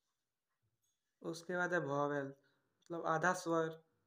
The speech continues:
सेमी वॉवेल का हिंदी क्या होता है?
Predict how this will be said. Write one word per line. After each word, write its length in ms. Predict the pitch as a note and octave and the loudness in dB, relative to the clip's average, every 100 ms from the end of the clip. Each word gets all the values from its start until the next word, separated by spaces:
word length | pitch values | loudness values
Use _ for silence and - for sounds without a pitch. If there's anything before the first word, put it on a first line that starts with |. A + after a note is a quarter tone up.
| _ _ _ _ _ _ _ _ _ _ _ _ _ _ _ _ _ _ _ _ - | _ _ _ _ _ _ _ _ _ _ _ _ _ _ _ _ _ _ _ _ -4
सेमी 140 | E3 F3 | -2 0
वॉवेल 280 | E3+ F3 | 2 2
का 120 | F3 F3+ | 0 -4
हिंदी 180 | F3+ F3 | -4 -2
क्या 140 | F3+ | -2
होता 200 | F3+ F3 | -2 -4
है? 140 | F3+ | -6